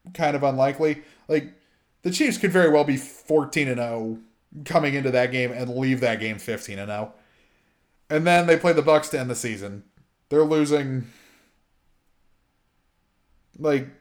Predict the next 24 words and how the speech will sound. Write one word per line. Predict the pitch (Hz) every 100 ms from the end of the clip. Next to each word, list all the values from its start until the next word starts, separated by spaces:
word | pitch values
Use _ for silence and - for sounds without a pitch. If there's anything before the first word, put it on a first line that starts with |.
| _ _
they | 135 165 208
maybe | 170 139 120 131 139 147 151 147 143 139 113 _ _ 117 139
beat | 139 143 143
the | 131
Broncos | 123 120 120 123 123 117 - - _
and | 127 123 120 120
maybe | 123 120 117 117
the | 113
Vikings, | 107 104 117 113 113 -
and | 131
they | 127
maybe | 127 127 127 131 127 117 -
take | - 151 127
one | 127 127 143 139
of | 135
the | 127
games | 120 113 110
from | 110
the | 98
Panthers. | 101 95 - - - - _ _ _ _ _ _ _ -
And | 151
that's | 170 175
being | 165 151 139
generous. | 104 110 104 98 101 - - -